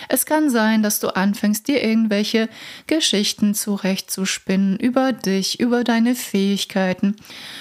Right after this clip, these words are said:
über deinen Stand der Dinge, wo du in deiner Entwicklung stehst, wie weit du schon bist, welche Meditationsstufe du bereits erreicht hast.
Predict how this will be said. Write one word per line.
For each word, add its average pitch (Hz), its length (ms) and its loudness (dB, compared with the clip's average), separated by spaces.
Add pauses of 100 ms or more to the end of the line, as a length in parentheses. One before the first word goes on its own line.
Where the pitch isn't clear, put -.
(100)
über 247 320 2
deinen 214 280 2
Stand 202 360 2
der 214 160 2
Dinge, 196 560 2
wo 262 160 2
du 247 120 0
in 226 160 2
deiner 202 360 2
Entwicklung 190 640 0
stehst, - 580 -2 (400)
wie 269 300 2
weit 185 300 0
du 208 80 0
schon 196 360 0
bist, - 380 -4 (640)
welche 240 580 2
Meditationsstufe 254 1300 2
du 233 120 2
bereits 208 760 0 (160)
erreicht 214 580 2
hast. 202 300 -2